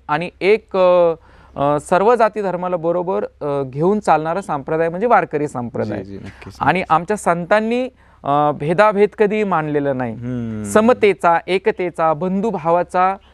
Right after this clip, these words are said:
Speaker 1: अ, संदेश
Speaker 2: जी.
Speaker 1: आमच्या संतांनी दिलेला आहे.
Speaker 2: नक्कीच.
Speaker 1: आणि म्हणून, अ, मी इकडे येणं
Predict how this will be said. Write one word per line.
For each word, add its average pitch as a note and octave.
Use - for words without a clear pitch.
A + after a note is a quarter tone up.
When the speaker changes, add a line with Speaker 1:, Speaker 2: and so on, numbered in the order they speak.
Speaker 1:
अ, C#3+
संदेश G3+
Speaker 2:
जी. A2
Speaker 1:
आमच्या D#3
संतांनी E3
दिलेला B2+
आहे. A2
Speaker 2:
नक्कीच. G2
Speaker 1:
आणि D3+
म्हणून, A3+
अ, G3+
मी A3
इकडे A#3
येणं G#3+